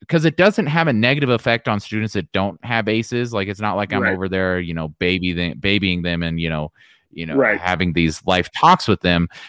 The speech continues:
Speaker 1: And so it doesn't affect the students that ha-, may have zero aces. They may,
Speaker 2: Right.
Speaker 1: um, so it's, but yes, we are aware of it. Um, and we are pretty trained on how to, uh,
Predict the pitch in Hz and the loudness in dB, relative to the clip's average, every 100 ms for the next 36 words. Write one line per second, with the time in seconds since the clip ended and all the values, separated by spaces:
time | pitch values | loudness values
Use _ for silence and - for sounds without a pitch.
0 | - 104 107 117 135 156 151 - 123 120 | -6 -2 2 4 4 4 4 2 0 0
1 | 110 - 113 107 104 98 107 107 104 101 | -4 0 2 2 0 -6 0 2 4 2
2 | 80 113 208 139 80 64 - 98 82 - | 2 6 8 8 4 -2 -4 -2 -4 -8
3 | 58 - - 95 95 95 92 87 90 - | -12 -12 -6 -4 -4 -4 -4 -2 -2 -4
4 | 90 87 82 76 78 _ _ - _ _ | -2 -2 -2 -4 -8 _ _ -20 _ _
5 | - - 90 82 - 90 - - - _ | -12 -4 -2 -2 -4 -8 -10 -20 -20 _
6 | 131 127 98 - 117 117 120 123 123 117 | 2 4 2 0 0 4 4 4 4 2
7 | - 104 95 98 101 113 127 147 - - | 0 -2 0 0 2 2 2 0 -2 -12
8 | _ 104 101 98 92 90 87 _ _ - | _ -4 -2 -2 -2 -6 -10 _ _ -18
9 | - _ 80 90 101 - 104 104 110 107 | -18 _ -20 -20 -20 -8 -4 -2 0 0
10 | 110 - 127 117 - 104 101 107 101 98 | 0 -2 0 0 0 0 2 2 4 4
11 | 95 85 - - 104 95 95 92 82 - | 2 -2 -6 -4 -2 0 0 -2 -4 -4
12 | 87 82 76 78 | -2 0 -2 -6